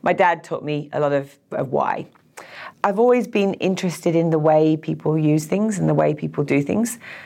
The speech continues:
I studied English, actually, not design, in, in the initial stages of my career. And that really set me up for a research career and a career of inquiry. And I think design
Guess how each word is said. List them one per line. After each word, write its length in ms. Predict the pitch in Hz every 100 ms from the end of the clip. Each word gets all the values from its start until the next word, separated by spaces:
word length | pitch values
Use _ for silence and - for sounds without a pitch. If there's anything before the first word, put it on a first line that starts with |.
| - -
I 100 | 190
studied 260 | 214 185
English, 440 | 156 175 156 139 -
actually, 360 | - - 151
not 160 | 147 151
design, 420 | 147 143 143 143 143
in, 120 | 143
in 180 | 147 147
the 80 |
initial 320 | 151 151 147 147
stages 360 | 147 143 143
of 120 | 147
my 120 | 143 143
career. 420 | - 135 131 143 - - - - -
And 440 | 160 160 156 156 - _ _ _ -
that 220 | 175 -
really 280 | 180 175 170
set 260 | 165 -
me 160 | 151 151
up 220 | 143 -
for 260 | - - 151
a 40 |
research 640 | 147 147 147 147 160 - -
career 340 | 151 151 147
and 100 | 143
a 60 | 143
career 580 | - 156 151 147 143 143 - _ _ _ -
of 120 | 151
inquiry. 640 | 143 143 - 50 147 143 -
And 120 | 160
I 60 | 156
think 160 | 160
design 600 | - 143 147 151 147 143